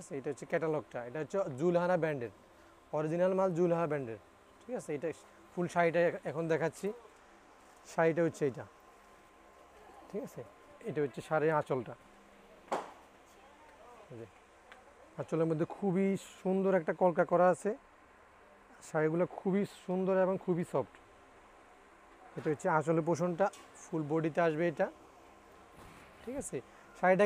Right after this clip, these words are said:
কিন্তু দোপাট্টা, এটা ফুল বডি, এটা আসবে কুচির পোষণটা, এটা আসবে, এটা আসবে কুচির পোষণটা। কুচির মধ্যে কিন্তু খুব সুন্দর একটা কলকা আছে, এই যে কলকাটা দেখাচ্ছি, খুব সুন্দর একটা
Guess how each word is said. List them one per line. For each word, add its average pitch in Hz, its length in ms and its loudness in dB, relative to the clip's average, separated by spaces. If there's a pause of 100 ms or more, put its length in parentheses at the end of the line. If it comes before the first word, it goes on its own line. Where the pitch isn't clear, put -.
কিন্তু 208 140 4 (100)
দোপাট্টা, 208 420 6 (560)
এটা 151 120 -4 (100)
ফুল 180 240 2
বডি, 180 200 4 (140)
এটা 165 180 0
আসবে 180 220 2
কুচির 208 320 -2
পোষণটা, 170 380 0
এটা 147 180 -2
আসবে, 110 180 -8 (1500)
এটা 139 160 -10
আসবে 139 220 -6
কুচির 180 340 -4
পোষণটা। 175 380 -4 (400)
কুচির 190 320 0
মধ্যে 185 260 2
কিন্তু 196 160 0 (500)
খুব 196 200 -10
সুন্দর 190 300 -2
একটা 190 200 0
কলকা 175 300 2
আছে, - 120 -12 (120)
এই 127 80 -8
যে 147 40 -6 (140)
কলকাটা 143 360 -4
দেখাচ্ছি, 147 320 -8 (460)
খুব 175 120 -10 (100)
সুন্দর 175 300 -2
একটা 160 120 -2